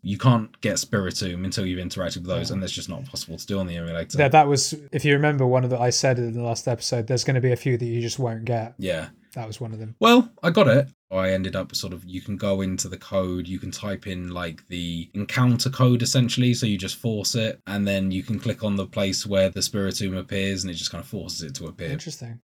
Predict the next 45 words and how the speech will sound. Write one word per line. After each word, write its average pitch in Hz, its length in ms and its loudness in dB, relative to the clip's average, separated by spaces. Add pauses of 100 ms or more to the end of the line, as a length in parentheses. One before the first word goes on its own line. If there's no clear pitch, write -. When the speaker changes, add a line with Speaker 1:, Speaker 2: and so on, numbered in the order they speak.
(240)
Speaker 1:
'Cause 156 100 6
I 165 80 8
was 151 140 2
thinking 143 340 6
that 135 80 10
obviously 120 580 6 (140)
in 139 80 4
an 117 100 6
official 113 320 2
one 104 140 2
you'd 101 140 0
be 101 80 2
able 92 160 0
to - 80 -10
get 92 180 -2
it, 92 160 -4
so 92 240 -2
I 92 140 -2
can 95 260 -10
unofficially 90 600 -6
break 87 260 -6
the 95 80 -10
rules. 90 300 -6
It 165 80 6
was 170 160 8
incorporated 135 640 8
into 107 280 4
the 101 140 2 (380)
YouTube 95 440 -2
Nuzlocke 101 460 0
that 95 140 0
I, 95 160 2
that 98 160 -4
Silphscope 92 640 -2
ran 87 280 -6
through, 87 320 -6
so 95 180 0
I 92 80 2
assumed 101 360 2
it 92 120 -4
was 85 400 -8
according 95 480 2
to - 80 -4
the 90 100 -6
rule. 131 220 6